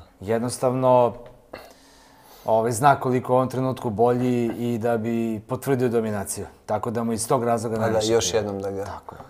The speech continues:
Speaker 1: tako je.
Speaker 2: omlati ko mačem u škatlu.
Speaker 1: Tako je.
Speaker 2: E, Sale Peruđa, „Zdravo dečaci, ne volim sav taj, sav taj moderni fudbal, zbog toga ga i ne pratim.”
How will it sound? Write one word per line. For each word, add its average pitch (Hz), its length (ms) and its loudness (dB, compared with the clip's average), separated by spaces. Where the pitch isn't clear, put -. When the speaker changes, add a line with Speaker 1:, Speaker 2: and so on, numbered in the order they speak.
Speaker 1:
tako - 120 -20
je. 104 120 -4
Speaker 2:
omlati 110 320 -2
ko 101 160 -4
mačem 101 340 -6
u 95 40 -6
škatlu. 92 300 -10
Speaker 1:
Tako - 180 -18
je. - 40 -18
Speaker 2:
E, 104 140 2
Sale 123 300 4
Peruđa, 117 360 -2
„Zdravo 117 240 4
dečaci, 123 460 0
ne 113 140 0
volim 123 200 0
sav 113 200 -2
taj, 117 300 -2
sav - 220 0
taj 123 160 -2
moderni 113 380 0
fudbal, 107 480 0
zbog 101 480 -4
toga 120 300 4
ga 101 400 -2
i 107 120 -6
ne 110 180 -4
pratim.” 113 420 -8